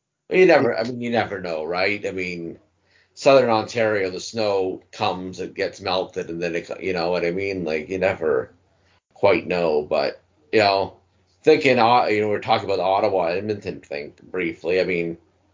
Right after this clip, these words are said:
number one, I don't understand how Ottawa, Ottawa doesn't share that stadium with, a, a, you know, a, a major tenant. So I don't know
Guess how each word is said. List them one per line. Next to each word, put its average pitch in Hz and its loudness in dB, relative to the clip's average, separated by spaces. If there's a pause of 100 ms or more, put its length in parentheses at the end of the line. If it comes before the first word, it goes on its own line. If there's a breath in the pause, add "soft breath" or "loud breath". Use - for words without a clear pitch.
(480)
number 135 4
one, 147 8
I 131 6
don't 147 4
understand 107 -2
how 101 -2
Ottawa, 101 0
Ottawa 120 2
doesn't 101 -4
share 107 0
that 85 -4
stadium 92 -6
with, - -12 (760)
a, - -10 (140)
a, - -14
you - -8
know, 87 -4
a, - -6 (120)
a - -6
major 98 0
tenant. 110 -4
So 87 -6
I 90 -2
don't 107 2
know 98 2